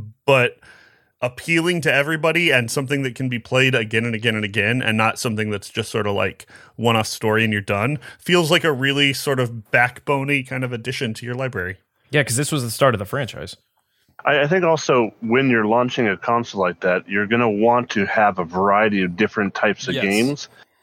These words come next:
Speaker 3: and, and having a racer would be one of those types that you would wanna have.
Speaker 4: Yes.
Speaker 2: Right, 'cause
Speaker 4: Yes.
Speaker 2: I don't think they were that common on the N E S.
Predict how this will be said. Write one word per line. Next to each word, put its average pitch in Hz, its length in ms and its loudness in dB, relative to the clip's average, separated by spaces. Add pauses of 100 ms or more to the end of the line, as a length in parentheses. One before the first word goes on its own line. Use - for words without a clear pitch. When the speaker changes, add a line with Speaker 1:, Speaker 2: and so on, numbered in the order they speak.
(300)
Speaker 3:
and, 95 260 -2 (260)
and 92 340 0 (140)
having 110 420 2
a 95 60 4
racer 98 380 2
would 87 200 0
be 90 160 0 (220)
one 98 300 4
of 90 100 0
those 90 260 2
types - 400 -2
that - 100 -4
you 92 80 -4
would 85 180 -2
wanna 87 220 2
have. 87 320 2
Speaker 4:
Yes. 113 320 -10
Speaker 2:
Right, 113 300 -4
'cause 135 140 -4
Speaker 4:
Yes. - 20 4
Speaker 2:
I 123 60 4
don't 151 120 2
think 160 140 0
they 160 100 6
were 135 100 6
that 123 180 0
common 131 360 0
on 101 100 -2
the 98 80 -6
N 95 120 -8
E 95 120 -8
S. - 440 -8